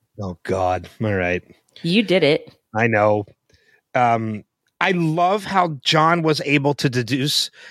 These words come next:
Speaker 1: that Christian was Jack's father.
Speaker 2: <laughs> Right.
Speaker 1: You know, I th-, I thought that was great. He was able to figure it out on his own,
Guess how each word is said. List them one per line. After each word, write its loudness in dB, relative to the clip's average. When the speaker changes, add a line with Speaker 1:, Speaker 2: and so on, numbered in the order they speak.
Speaker 1:
that -2
Christian -2
was -4
Jack's 0
father. 0
Speaker 2:
<laughs> -20
Right. -2
Speaker 1:
You 0
know, 2
I 2
th-, -4
I 2
thought 0
that 0
was -8
great. 0
He -6
was -4
able 0
to -4
figure 0
it 2
out 0
on -2
his -8
own, -4